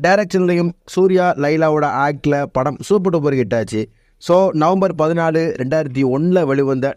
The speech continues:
நந்தா ஹிட் ஆச்சு. அப்போ கன்ஃபார்ம் பண்ணது தான் இந்த கெமிஸ்ட்ரிலாம். அப்புறம் சூர்யாவோட ஆக்டிங்ல நவம்பர் பதினாலுல வெளிவந்த இன்னொரு பிளாக்பஸ்டர் ஹிட்டான படம் வாரணமாயிரம். கௌதம் மேனன் டைரக்ட் பண்ணி சூர்யா, சிம்ரன், சமீரா ரெட்டி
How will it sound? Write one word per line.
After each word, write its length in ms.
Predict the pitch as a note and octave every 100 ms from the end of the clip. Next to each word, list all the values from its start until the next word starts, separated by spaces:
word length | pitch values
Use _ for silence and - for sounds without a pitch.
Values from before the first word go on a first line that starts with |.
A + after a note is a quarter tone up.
| G#2
நந்தா 340 | B2 F3 F3 D#3+ - -
ஹிட் 220 | B2+ A#2+
ஆச்சு. 240 | G#2+ F2 - _ _ _
அப்போ 500 | D3 D#3+ G#3+ G#3+ - -
கன்ஃபார்ம் 340 | G#3 G#3 G#3
பண்ணது 280 | G3 F#3 F3+
தான் 200 | F3 F#3 -
இந்த 300 | C#3+ E3 F#3+ E3+
கெமிஸ்ட்ரிலாம். 520 | D#3+ D#3+ D3 C#3+ C#3+ - _ _
அப்புறம் 420 | - E3+ A#3 A3 G3 - F3
சூர்யாவோட 500 | G#3 G#3+ G3 F#3+ F#3 F3
ஆக்டிங்ல 520 | F3 D3 E3 E3 E3 E3+ -
நவம்பர் 480 | G#2+ C3 G3 G#3 F3
பதினாலுல 640 | D3+ E3 E3 D#3+ D3+ D3+ C3
வெளிவந்த 560 | C3+ D3+ C#3+ C#3 C#3+
இன்னொரு 400 | A#2+ D3+ G#3+ G3+ D3
பிளாக்பஸ்டர் 480 | D3 D3+ D#3 - C#3+
ஹிட்டான 260 | B2 C3+
படம் 320 | B2 C3+ E3 - -
வாரணமாயிரம். 760 | A2 C3 B2+ A#2 G#2 G2 G2 _ _ _ _ _ F#2+
கௌதம் 380 | D#3+ G#3 B3 A3+
மேனன் 240 | G#3+ F#3+
டைரக்ட் 300 | F#3 F#3 F3+
பண்ணி 220 | F3+ F3 F3+ F3
சூர்யா, 600 | - - F3 E3 E3 E3 - _ -
சிம்ரன், 380 | E3+ E3+ D#3+ D#3 - -
சமீரா 300 | E3 G3+ F3+
ரெட்டி 220 | D3 B2+